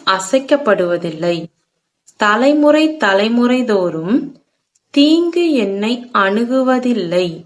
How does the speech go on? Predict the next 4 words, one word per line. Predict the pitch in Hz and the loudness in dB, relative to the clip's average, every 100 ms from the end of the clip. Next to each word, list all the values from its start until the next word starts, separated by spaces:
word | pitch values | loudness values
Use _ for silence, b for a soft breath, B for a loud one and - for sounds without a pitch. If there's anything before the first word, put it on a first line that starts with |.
| _ _ _ _ _ | _ _ _ _ _
தன் | 220 214 214 | -2 0 0
இருதய-, | 202 208 233 247 240 196 180 - _ _ _ _ _ | 0 0 0 0 0 0 -4 -12 _ _ _ _ _
அணுகுவதில்லை | 190 208 233 269 254 254 247 247 269 | -2 -2 0 0 0 0 0 2 2
என்று | 254 185 175 - 165 175 285 - | 0 -2 -6 -8 -6 -2 -2 -2